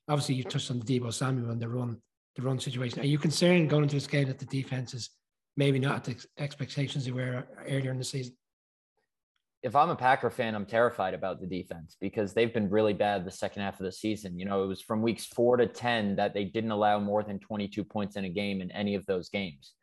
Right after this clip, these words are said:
Speaker 2: while winning all of them. They were playing really well. And then they started struggling. They let up thirty-four to the Vikings. They let up thirty to the Bears. You know, they got Baker Mayfield and Sean Mannion, yeah, but they just let up, granted,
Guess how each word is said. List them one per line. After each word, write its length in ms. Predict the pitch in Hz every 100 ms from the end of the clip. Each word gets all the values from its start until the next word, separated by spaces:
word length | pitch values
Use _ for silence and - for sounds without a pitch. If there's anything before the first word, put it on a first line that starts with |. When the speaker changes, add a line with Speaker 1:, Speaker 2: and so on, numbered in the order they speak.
| _ -
Speaker 2:
while 220 | 104 98
winning 240 | 110 107
all 200 | 95 110
of 140 | 98 -
them. 180 | - - _ _ _
They 80 | 110
were 80 | 113
playing 280 | 113 101 92
really 300 | 107 113 104
well. 420 | 107 101 90 - _ _ _ _ _ _ -
And 100 | 104
then 120 | 117
they 100 | 117
started 340 | - 120 110
struggling. 480 | 104 - 120 104 92
They 100 | 92
let 160 | 101 107
up 180 | 104 -
thirty-four 460 | 113 117 - 113
to 60 | 113
the 120 | 107
Vikings. 640 | 98 123 113 101 90 - _ _
They 120 | - 107
let 160 | 113
up 240 | 113 - - -
thirty 300 | 117 120 113
to 120 | 117
the 80 | 110
Bears. 720 | 98 123 113 95 90 - - _ _ _
You 100 | 107
know, 420 | 110 104 98 - _
they 360 | - 110 107 120
got 220 | 135 117
Baker 280 | 123 113 123
Mayfield 420 | 117 113 120 110
and 100 | 107
Sean 300 | - 117 110
Mannion, 480 | 107 113 120 101 95
yeah, 240 | 107 113
but 300 | 92 101 90
they 100 | 107
just 260 | 104 113 -
let 140 | 113
up, 220 | 107 101 - _ _ _ 104
granted, 600 | 123 120 113 101 107